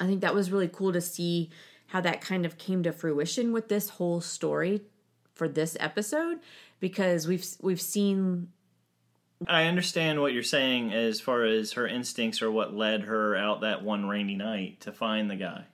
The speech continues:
Speaker 1: Yeah,
Speaker 2: Her,
Speaker 1: exactly.
Speaker 2: and
Speaker 1: Thank
Speaker 2: her
Speaker 1: you.
Speaker 2: in-, her instincts were, got her out of the car.
Speaker 1: Mm-hmm.
Speaker 2: Although at that moment when she said, "See, that's why I don't stay in the car," I was like, "Okay, well, that was coincidental."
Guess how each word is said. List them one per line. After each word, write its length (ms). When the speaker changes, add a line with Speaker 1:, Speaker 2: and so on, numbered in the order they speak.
Speaker 1:
Yeah, 200
Speaker 2:
Her, 80
Speaker 1:
exactly. 260
Speaker 2:
and 200
Speaker 1:
Thank 100
Speaker 2:
her 80
Speaker 1:
you. 60
Speaker 2:
in-, 240
her 180
instincts 580
were, 460
got 180
her 80
out 140
of 80
the 80
car. 500
Speaker 1:
Mm-hmm. 100
Speaker 2:
Although 380
at 220
that 180
moment 380
when 120
she 140
said, 320
"See, 160
that's 220
why 100
I 40
don't 160
stay 140
in 80
the 80
car," 160
I 60
was 120
like, 200
"Okay, 260
well, 100
that 60
was 140
coincidental." 680